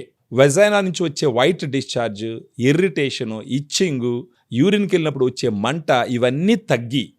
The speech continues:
మళ్ళా మీకు ఇన్ఫెక్షన్ రాకుండా కాపాడేదానికి అన్ని రకాలుగా ఉపయోగపడుతుంది. మనకు చాలామంది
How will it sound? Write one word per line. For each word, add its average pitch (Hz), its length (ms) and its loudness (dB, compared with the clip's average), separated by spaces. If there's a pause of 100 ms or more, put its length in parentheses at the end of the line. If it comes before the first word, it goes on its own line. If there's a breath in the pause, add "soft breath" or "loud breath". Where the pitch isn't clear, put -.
(260)
మళ్ళా 190 380 4
మీకు 214 280 0
ఇన్ఫెక్షన్ 190 580 2
రాకుండా 160 560 0
కాపాడేదానికి 143 680 -2
అన్ని 131 140 -2
రకాలుగా 135 340 0
ఉపయోగపడుతుంది. 101 480 -4
మనకు 117 260 -6
చాలామంది 175 580 0